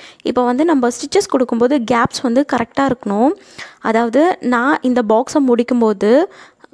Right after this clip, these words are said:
கரெக்டான லைன்ல வந்து ஸ்ட்ரெயிட் லைன்ல நான் முடிக்கணும். இப்போ எப்படின்னு பாருங்க, அது எப்படின்னு காட்டுறேன். இல்லைன்னா வந்து பாக்ஸ் வந்து முழுசா வந்து ஃபில்லிங் ஆகாது, பாதியிலேயே நின்னுடும். நான் ஃபர்ஸ்ட் இமேஜ் காமிச்சேன் இல்லையா ஹார்ட்டின்ல, இதோ பாருங்க. இப்போ பாருங்க,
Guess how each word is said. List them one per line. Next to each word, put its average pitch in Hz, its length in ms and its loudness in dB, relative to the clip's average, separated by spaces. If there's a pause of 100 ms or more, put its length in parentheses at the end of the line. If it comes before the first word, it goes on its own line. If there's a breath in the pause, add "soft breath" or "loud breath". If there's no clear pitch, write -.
(140)
கரெக்டான 294 520 2
லைன்ல 262 420 2
வந்து 233 220 0
ஸ்ட்ரெயிட் 277 420 0
லைன்ல 254 360 2
நான் 247 280 2
முடிக்கணும். 220 440 0 (280)
இப்போ - 160 -4
எப்படின்னு 226 280 -2
பாருங்க, 214 580 -4 (1200 loud breath)
அது 226 220 0
எப்படின்னு 226 240 -2
காட்டுறேன். 214 380 -4
இல்லைன்னா 262 360 0
வந்து 262 600 2
பாக்ஸ் 208 360 0
வந்து 247 420 0 (400 loud breath)
முழுசா 247 320 0
வந்து 247 260 2 (100)
ஃபில்லிங் 262 320 2
ஆகாது, 226 520 0
பாதியிலேயே 226 420 0
நின்னுடும். 226 400 0
நான் 285 240 2
ஃபர்ஸ்ட் - 300 -4
இமேஜ் 240 360 0 (120)
காமிச்சேன் 226 400 -4
இல்லையா 214 380 -2
ஹார்ட்டின்ல, 208 340 -2
இதோ 202 140 -2
பாருங்க. 202 260 -4
இப்போ 202 160 -10
பாருங்க, 240 340 -4